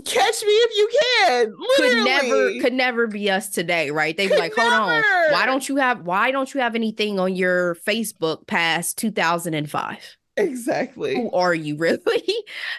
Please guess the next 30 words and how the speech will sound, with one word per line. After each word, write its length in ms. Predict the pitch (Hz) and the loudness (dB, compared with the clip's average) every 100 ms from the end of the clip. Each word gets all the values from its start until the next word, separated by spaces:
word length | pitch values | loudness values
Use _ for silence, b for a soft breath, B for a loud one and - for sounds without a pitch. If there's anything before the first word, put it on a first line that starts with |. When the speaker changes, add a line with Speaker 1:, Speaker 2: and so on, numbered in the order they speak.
| - | -2
Speaker 2:
Not 180 | 240 | 0
even 140 | 277 240 | 0 -4
two 80 | 226 | -2
thousand 260 | 190 180 | -2 -2
five, 260 | 180 151 151 | -2 -2 -2
'cause 140 | 170 | -4
that's, 380 | 165 156 135 - 170 | -2 -2 -4 -12 -2
that 200 | 170 151 | 0 0
was, 120 | 160 | -2
like, 180 | 147 147 | -4 -2
real 160 | 160 151 | -2 0
right 240 | 160 143 | 0 -2
when 100 | 143 | -2
it 80 | 143 | -4
started, 340 | 139 151 135 147 | -2 -2 -2 -4
but 140 | 147 | -2
y'all 160 | 170 160 | 0 0
know 160 | 170 | 0
what 140 | 170 151 | 0 0
I 80 | |
Speaker 1:
Right. 260 | 143 147 147 | 0 0 -2
Speaker 2:
mean. 160 | - 151 _ B B | -4 -14 _ B B
If 200 | 175 160 | -4 -2
you 220 | 180 240 | 0 0
don't 220 | 233 208 202 | 0 0 0
have 280 | 202 196 180 | 0 0 -2
even 220 | 202 185 | -4 -2
enough 300 | 175 175 175 | 0 0 0
of 200 | 175 156 | -4 -2
a 360 | 151 143 139 | 0 0 -2